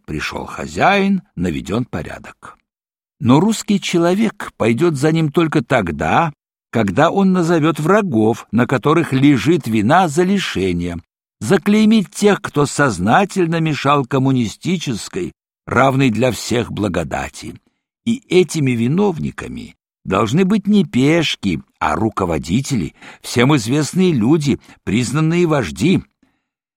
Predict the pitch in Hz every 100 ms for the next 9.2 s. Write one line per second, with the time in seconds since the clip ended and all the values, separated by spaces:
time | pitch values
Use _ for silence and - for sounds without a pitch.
0 | _ _ 147 156 131 175 147 196 196 185
1 | 185 143 180 156 - - 147 143 156 -
2 | 175 180 151 127 110 101 - 131 113 -
3 | - 170 151 139 123 117 175 208 196 127
4 | - 104 85 - _ _ 131 127 151 156
5 | 139 147 196 185 - - 117 104 - 80
6 | 73 _ _ _ - 143 131 - 180 214
7 | 180 147 - 156 - 151 127 196 196 156
8 | 123 - 123 120 - 107 87 80 - 202
9 | 160